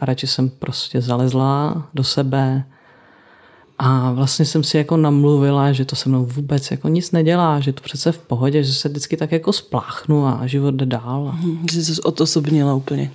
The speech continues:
Speaker 1: Ano.
Speaker 2: Jo. No. A mámě jsi to teda neřekla?
Speaker 1: Ne.
Speaker 2: Nikdy?
Speaker 1: Ne.
Speaker 2: A je s ním pořád?
Speaker 1: Jo.
Speaker 2: Vážně?
Speaker 1: Ano.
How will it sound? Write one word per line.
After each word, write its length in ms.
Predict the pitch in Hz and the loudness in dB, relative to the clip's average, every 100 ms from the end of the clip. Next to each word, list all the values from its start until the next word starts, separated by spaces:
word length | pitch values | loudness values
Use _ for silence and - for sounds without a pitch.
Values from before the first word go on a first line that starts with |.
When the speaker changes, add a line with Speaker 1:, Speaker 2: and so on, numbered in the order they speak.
| - - - - | -12 -20 -18 -4
Speaker 1:
Ano. 180 | 143 123 - - _ _ - | 0 0 -4 -20 _ _ -8
Speaker 2:
Jo. 100 | 143 - - _ 170 | -8 -10 -20 _ 2
No. 280 | 147 143 202 - _ _ _ _ _ | 4 4 -2 -12 _ _ _ _ _
A 60 | - | 2
mámě 280 | 165 147 151 | 4 4 2
jsi 60 | |
to 80 | - | 0
teda 180 | 147 147 | 0 2
neřekla? 460 | 147 139 135 - 135 139 | 4 2 0 -4 -8 -6
Speaker 1:
Ne. 140 | 123 - _ _ _ - | -6 -10 _ _ _ 2
Speaker 2:
Nikdy? 400 | 170 151 127 113 - - | 4 4 0 -2 -8 -4
Speaker 1:
Ne. 180 | 147 - - - - _ _ _ _ _ _ _ - | -2 -2 -8 -20 -20 _ _ _ _ _ _ _ -2
Speaker 2:
A 60 | |
je 120 | 143 127 | 2 2
s 80 | |
ním 120 | 135 135 | 2 0
pořád? 460 | 151 135 139 - - - - | 0 0 -2 -6 -16 -10 -4
Speaker 1:
Jo. 100 | - - - - - _ _ _ - | -4 -4 -20 -20 -20 _ _ _ -4
Speaker 2:
Vážně? 720 | 147 160 139 127 117 110 - 147 - | 2 4 4 4 2 0 -2 -6 0
Speaker 1:
Ano. 240 | 156 131 | 2 2